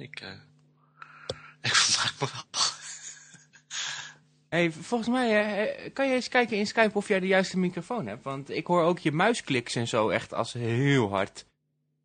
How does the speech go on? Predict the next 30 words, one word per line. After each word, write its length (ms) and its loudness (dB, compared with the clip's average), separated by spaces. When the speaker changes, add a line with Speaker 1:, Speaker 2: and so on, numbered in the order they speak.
Speaker 2:
Dat, 120 -10
dat 140 -12
is 80 -18
normaal 300 2
nooit. 280 2
Of 80 -8
heb 160 -2
je 120 0
dat 160 -4
ding 200 -2
ergens 360 -2
voor 180 -2
je 80 0
liggen 260 -2
in 100 -4
plaats 260 -4
van 140 -6
als 140 -4
headset? 420 -6
Speaker 1:
Nee, 160 -10
ik 80 -20
heb 140 -20
alles 300 0
op 180 -10
U-, 260 -4
U 100 -4
S 60 -4
B 60 -10
headset 460 -4
staan. 360 -12